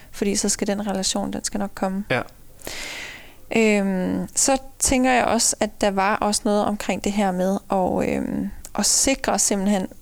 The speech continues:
Speaker 1: måske også som en effekt af det, men det her med, at det er en no-brainer.
Speaker 2: Ah, ja. Yes.
Speaker 1: Ja,
Speaker 2: Det fik
Speaker 1: det
Speaker 2: han
Speaker 1: her
Speaker 2: faktisk sagt direkte, ikke?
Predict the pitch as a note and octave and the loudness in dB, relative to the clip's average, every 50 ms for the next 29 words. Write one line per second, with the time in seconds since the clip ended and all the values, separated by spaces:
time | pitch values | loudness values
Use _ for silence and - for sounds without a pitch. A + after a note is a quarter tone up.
0 | - - - G3+ G3 G3 F#3+ - - G3+ G3 G#3+ G#3+ - - G#3 G3+ F#3 F3+ G3 | -20 -6 -4 -2 0 0 0 2 2 2 2 2 2 2 2 2 2 0 0 0
1 | - - G#3+ - - - - G#3+ A3+ - - - - - - - - A3+ G#3+ G3+ | 0 0 0 0 0 0 2 2 0 0 -4 -14 -16 -16 -18 -6 0 0 0 2
2 | - A#3 G#3 A3 A3+ G#3+ F#3+ G3 G3 - G#3+ G3+ - - F#3+ F#3 F3+ F3+ F3+ F#3 | 2 2 2 4 2 2 2 2 0 0 0 -4 -2 -2 -2 0 0 0 2 2
3 | F#3+ A3 A3 - G3+ - - - - - G3+ - - - - - - - - D#3+ | 2 2 2 0 0 -2 0 -2 -4 -6 -6 -6 -14 -18 -20 -20 -6 -2 0 2
4 | F#3+ G#3 G#3+ F3 C#3+ B2 B2 C3 C3 - - - - - F3+ F#3+ F3 - G3 - | 2 4 2 2 2 2 2 0 0 -4 -10 -16 -4 0 2 2 2 2 0 -6
5 | - - - D#3+ - A#3+ A3+ A#3 A3+ G#3+ G#3 E3+ E3 - - - D#3 D#3+ - - | -6 -2 2 4 6 6 6 6 6 6 4 4 2 0 0 0 0 -2 0 0
6 | - F#3 D#3+ C#3+ C3 - - C#3 E3+ G#3+ | 0 2 2 2 -2 0 -2 -2 -2 -2